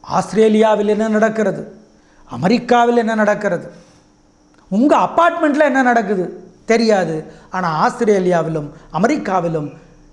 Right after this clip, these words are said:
என்ன நடக்கிறது என்பது மட்டும் தெரிந்தால் போதுமா? போதாது. உங்களுடைய அக்கறை, உங்களுடைய அன்பு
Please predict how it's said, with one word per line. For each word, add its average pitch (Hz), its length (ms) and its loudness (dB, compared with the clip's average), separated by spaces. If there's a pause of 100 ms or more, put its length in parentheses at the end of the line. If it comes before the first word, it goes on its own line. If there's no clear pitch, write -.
என்ன 254 220 4
நடக்கிறது 208 500 0
என்பது 190 300 -2
மட்டும் 214 380 -2
தெரிந்தால் 190 440 0 (260)
போதுமா? 185 420 2 (960)
போதாது. 160 580 -2 (1080)
உங்களுடைய 277 540 2
அக்கறை, 180 480 -2 (600)
உங்களுடைய 247 560 2 (160)
அன்பு 214 320 2